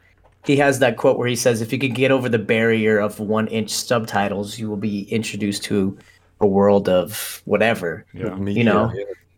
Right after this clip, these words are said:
Speaker 1: And it, and you guys are right. Like, we're just they, I don't think anyone was ready for that. Anyone,
Speaker 3: Mm-hmm.
Speaker 1: like, it was just like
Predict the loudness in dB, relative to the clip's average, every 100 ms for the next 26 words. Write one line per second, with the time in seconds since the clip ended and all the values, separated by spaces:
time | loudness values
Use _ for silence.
0 | _ 2 4 2 2 2 2 2 4 4
1 | 4 2 4 2 -2 -4 -4 0 0 -2
2 | -12 _ _ _ 4 6 4 2 4 6
3 | 6 6 4 4 4 2 2 0 0 -4
4 | -6 -4 -2 0 0 -2 -2 -2 -2 0
5 | 4 4 2 -2 0 2 2 -2 -12